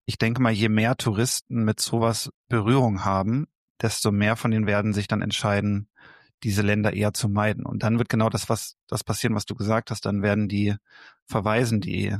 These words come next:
die ganzen Touristenhochburgen, die es jetzt gibt. Und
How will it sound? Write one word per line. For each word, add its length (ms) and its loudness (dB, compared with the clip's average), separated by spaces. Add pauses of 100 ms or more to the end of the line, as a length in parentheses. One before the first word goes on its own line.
(640)
die 60 -8
ganzen 720 -2
Touristenhochburgen, 1120 -2 (180)
die 80 -4
es 140 -4
jetzt 240 -4
gibt. 280 -6 (840)
Und 720 0